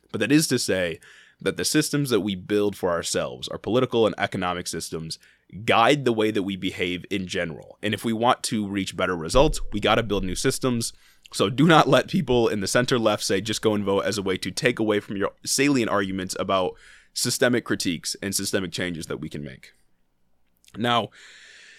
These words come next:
wrapping up here, my conclusion here is that, and the thing that I think everyone needs to take away from this issue, first and foremost,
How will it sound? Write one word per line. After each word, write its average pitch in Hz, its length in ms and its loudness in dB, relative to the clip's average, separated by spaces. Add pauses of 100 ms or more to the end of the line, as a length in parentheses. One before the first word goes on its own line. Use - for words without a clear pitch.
(540)
wrapping 165 340 6
up 95 120 0
here, 85 280 -2 (540)
my 120 120 4
conclusion 156 600 2
here 127 340 4
is 110 240 0
that, 101 540 -2 (460)
and 110 200 -2
the 117 140 -4
thing 156 200 4
that 123 100 6
I 113 80 4
think 95 180 -2
everyone 107 380 0
needs 90 160 -4
to 85 80 -6
take 87 220 -4
away 82 180 -4
from 90 140 -8
this 85 140 -6
issue, 85 380 -8
first 170 300 4
and 101 120 -2
foremost, - 560 -6